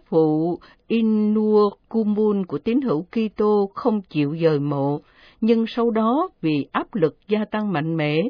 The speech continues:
và theo lời yêu cầu của chính quyền thành phố, bà đành phải dời mộ chồng đến một địa điểm bên lề nghĩa trang. Thị trưởng Cocadon ở địa phương tuyên bố sẽ thiết lập một nghĩa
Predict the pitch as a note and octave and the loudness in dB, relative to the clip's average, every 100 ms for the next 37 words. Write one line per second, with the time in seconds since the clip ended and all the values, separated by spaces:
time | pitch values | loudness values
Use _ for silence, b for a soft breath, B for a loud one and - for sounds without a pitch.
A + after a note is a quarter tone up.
0 | B B - D#3 B3+ A#3 F#3+ D#3+ G#3+ A3+ | B B -10 -4 -2 0 2 0 0 -4
1 | - F#3 E3 C#3+ D3+ - B3+ E4+ F3 D3 | -2 0 0 0 -4 -2 -2 0 -2 -2
2 | - D#3+ C#3+ - F3+ F#3+ - B B B | -4 -6 -6 -4 -2 2 0 B B B
3 | E3 D3 D#3+ D3 C#3 F3 F#3+ E3+ C#3 C#3 | -6 -4 -2 -2 -2 -4 -2 -2 -2 -2
4 | C#3 C#3+ E3+ C#3+ C#3 C3 E3 A#3+ C#3+ - | -4 -6 -4 -4 -4 -2 -2 0 -2 -4
5 | D3 C#3 C#3+ C#3 F#3+ G#3 F#3 F3 D#3+ C#3+ | -4 -2 -2 -2 -2 -2 -4 -2 -2 -2
6 | C3 C3 C#3 E3+ G#3 F#3 F3+ F3 _ _ | -4 -4 -4 -6 -6 -4 -4 -6 _ _
7 | _ _ b b b b - F3 F3 F3 | _ _ b b b b -2 0 0 0
8 | F3 C#4 B3+ B3+ C4 A#3 B3 B3 A3 D#3+ | 2 2 2 0 -2 4 6 8 6 2
9 | G3 E3 - A#3 A#3 A3 A#3+ A#3 A3 A3+ | 2 0 2 0 0 0 0 0 2 4
10 | C4+ - - - D#4 D#3 D#3 - D#3+ - | 2 2 -4 -4 -8 -6 -8 -4 -4 -2
11 | F3 D#3 | -2 -2